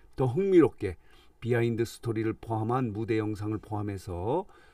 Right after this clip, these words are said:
어, I Am Hero의 콘서트를 더 재밌게 볼 수 있는 영화로 만들어지는 것도 많은 팬들에게는 기대해도 될 만한 그런 일이다, 이렇게 말씀을 드릴 수 있습니다.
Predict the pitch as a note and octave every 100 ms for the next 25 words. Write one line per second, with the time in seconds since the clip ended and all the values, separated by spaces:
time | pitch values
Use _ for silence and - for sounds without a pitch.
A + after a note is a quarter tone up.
0 | - F2 E2+ F2 F2 - G#2+ G#2+ F#2+ G#2+
1 | G2+ G2+ A2+ - B2 G#2 G#2+ - G#2 G2+
2 | G#2 C#3 C#3+ - - - - G4 F3+ D3
3 | A#2+ G#2+ F#2+ - F2 D#2 D2+ - - -
4 | G#2 G#2+ G2+ A2 E3 - - - - F#2+
5 | G2+ G2+ F#2+ G2+ F#2+ F#2 - F3 E2 -
6 | - - G2+ A2+ A2 C3 B2+ A2 F#2+ F2+
7 | E2+ G#2 F#3 G3+ - C3 D#3+ C#3+ C3 C3+
8 | F3 G3+ - - - G2 G#2 F#2+ G#2+ F4
9 | G4 - - - F2 - - C3+ C#3+ C#3
10 | - - F#2+ - F#2 F#2+ - F2+ D#2 -
11 | - - - G2+ F2 - E2+ - F2+ E2
12 | -